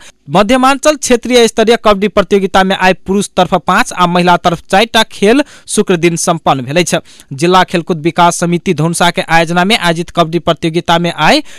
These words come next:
महिला तरफ बारह आ रौतहट बीच भेल खेल में तैंतीस के विरुद्ध सड़सठी अंक सँ हित बारह टीम विजयी भेल अछि।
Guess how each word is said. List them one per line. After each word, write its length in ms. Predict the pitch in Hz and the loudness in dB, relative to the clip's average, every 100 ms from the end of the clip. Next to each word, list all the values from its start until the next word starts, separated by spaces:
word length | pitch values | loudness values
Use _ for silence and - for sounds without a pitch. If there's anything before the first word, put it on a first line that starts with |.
| - | -6
महिला 280 | 156 233 269 | 0 2 2
तरफ 240 | 285 285 277 | 0 -2 -2
बारह 260 | 208 220 240 | 0 2 2
आ 220 | 285 208 | 0 0
रौतहट 560 | 202 214 - 170 214 196 | 2 0 -2 -2 0 -2
बीच 400 | 151 180 220 196 | -4 -2 -2 -4
भेल 260 | 147 143 190 - | -4 -2 -2 0
खेल 180 | 208 202 | -2 0
में 200 | 175 302 - - - | 0 0 -4 -12 -4
तैंतीस 380 | 226 247 349 - | -2 -2 -6 0
के 100 | 240 | 0
विरुद्ध 340 | 180 226 233 - | 2 2 0 -2
सड़सठी 720 | - 196 226 - 240 - 294 | -4 -2 -2 -2 -6 -6 -6
अंक 300 | 190 196 180 | -2 -2 -2
सँ 320 | - 226 240 311 - _ _ | -4 0 0 -2 -12 _ _
हित 260 | - 247 - | -2 -2 -2
बारह 340 | 139 180 202 196 | 2 4 4 2
टीम 240 | - 180 | 0 -2
विजयी 320 | 160 156 160 | -2 0 0
भेल 300 | 151 139 127 | -2 -6 -4
अछि। 200 | 160 - | -2 -4